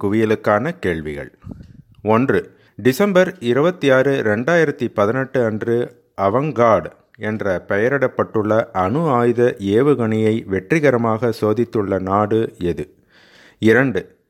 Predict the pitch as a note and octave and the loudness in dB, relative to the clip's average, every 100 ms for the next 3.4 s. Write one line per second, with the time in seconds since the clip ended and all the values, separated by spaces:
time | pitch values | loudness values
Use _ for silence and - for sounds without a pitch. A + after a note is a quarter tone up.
0 | _ _ _ - B2 D#3 C#3+ C3+ F3+ - | _ _ _ -2 0 0 0 0 -2 -2
1 | D#3 B2 - C#3+ C#3+ - A2 A#2+ C3+ D3+ | -2 -2 -2 -4 -4 -6 -4 -4 -2 0
2 | C3 C3+ C3+ G#2+ G2 G#2+ D3+ F#3 C3 A#2+ | 2 0 -4 -4 -2 0 0 -2 -2 -2
3 | A#2+ A2+ - B2+ | -2 -2 -2 -4